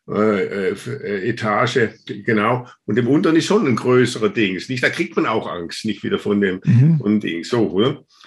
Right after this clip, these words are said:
Speaker 1: Und ich hab, so hab ich auch den Eindruck, es geht eigentlich auch um dieses Umkrempeln wollen und Umspringen und so. Und das ist, äh, ganz offensichtlich auch mit einer Lust, aber halt schon auch irgendwie auch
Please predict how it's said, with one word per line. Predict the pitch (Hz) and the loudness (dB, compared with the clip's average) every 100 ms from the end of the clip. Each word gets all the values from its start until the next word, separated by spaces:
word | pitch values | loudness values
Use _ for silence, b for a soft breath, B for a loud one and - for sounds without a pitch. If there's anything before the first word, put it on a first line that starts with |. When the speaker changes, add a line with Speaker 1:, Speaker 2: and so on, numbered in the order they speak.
| b | b
Speaker 1:
Und | - 120 - | -2 0 -2
ich | 57 65 80 123 131 | -10 -12 -10 -2 0
hab, | 117 107 | 0 -2
so | 156 143 | 0 0
hab | 135 | 0
ich | 131 - | -4 -4
auch | 131 127 | -4 -2
den | 135 | -2
Eindruck, | 139 214 170 107 | 0 0 0 -2
es | 107 - | -2 0
geht | 156 - | 0 0
eigentlich | 127 123 113 123 | 0 0 -2 -2
auch | 113 104 - | -2 -2 -4
um | 123 117 101 | 0 0 2
dieses | 123 113 107 | 0 0 -2
Umkrempeln | 135 131 131 - 117 101 123 107 | 0 0 0 0 0 2 0 2
wollen | 113 113 104 | 2 4 2
und | 101 | 0
Umspringen | 113 117 - - 113 104 | -4 -8 -6 -2 0 2
und | 107 | 2
so. | 104 110 B B B - | 0 -2 B B B -4
Und | 110 | 0
das | 110 127 | 0 0
ist, | 113 - | -2 0
äh, | 113 104 98 | 2 2 2
ganz | 98 107 - | 0 -2 -2
offensichtlich | 101 104 127 127 117 | -4 -4 -6 -6 -6
auch | 107 | -4
mit | 107 107 | -4 -2
einer | 95 101 | -2 0
Lust, | 98 202 - | 0 0 0
aber | 151 131 | -2 0
halt | 131 127 - | 0 -2 -2
schon | - 127 - | -2 -2 -2
auch | 143 143 | -4 -2
irgendwie | 139 185 180 - | -2 -2 -4 -4
auch | 123 - | -6 -12